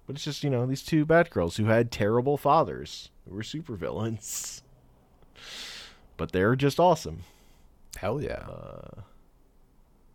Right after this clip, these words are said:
Speaker 1: it's just fun. And I like the, the art styles has its own unique feel to it. And it's, uh,
Speaker 2: Oh, nice.
Speaker 1: more sketchy.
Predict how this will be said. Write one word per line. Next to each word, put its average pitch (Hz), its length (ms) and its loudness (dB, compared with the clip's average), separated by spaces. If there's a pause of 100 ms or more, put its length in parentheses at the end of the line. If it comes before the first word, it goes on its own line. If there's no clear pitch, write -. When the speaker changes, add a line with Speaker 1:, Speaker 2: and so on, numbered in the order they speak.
(300)
Speaker 1:
it's 76 160 -16
just 98 180 -10
fun. 104 340 -2 (600)
And 87 180 -4
I 82 60 -2
like 92 240 -2 (160)
the, 95 180 -2
the 80 120 -4
art 107 180 0
styles 73 440 -6 (280)
has 80 220 -6
its 76 160 -12
own 76 180 -8
unique 71 480 -16 (340)
feel 76 200 -14
to 62 140 -18
it. 50 120 -16 (180)
And - 100 -18
it's, - 280 -20
uh, 50 320 -14 (720)
Speaker 2:
Oh, 80 240 -4
nice. - 300 -12
Speaker 1:
more 92 140 -6
sketchy. - 720 -4